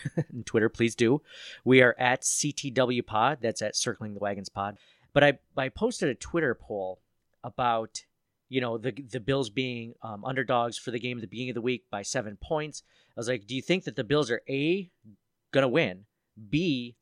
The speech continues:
lose but by less than seven points, or C, lose to the Ravens but by more than seven points?" And sixty-four percent of people said win. <laughs> And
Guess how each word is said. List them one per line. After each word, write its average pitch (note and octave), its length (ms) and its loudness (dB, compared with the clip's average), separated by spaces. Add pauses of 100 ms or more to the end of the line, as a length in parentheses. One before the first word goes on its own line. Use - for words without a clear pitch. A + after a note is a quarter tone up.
lose B2+ 480 4
but - 280 -6
by A2 140 -2
less B2 300 0
than A#2 100 -10
seven G#2+ 300 -4
points, A#2 420 -8 (340)
or B2 120 0
C, E3 340 2
lose C3 540 2 (180)
to C#3 80 -4
the A#2 80 -2
Ravens A#2 340 4
but A#2+ 160 -4
by A#2 120 -2
more C3+ 260 0
than G2+ 140 -6
seven F2+ 340 -8
points?" A2+ 320 -16 (400)
And C3 300 2
sixty-four F#3 500 6
percent C#3+ 260 6
of A#2+ 60 2
people A#2 260 2
said A2 460 2
win. F#2 380 2 (340)
<laughs> F3+ 60 -2 (580)
And D#3+ 300 10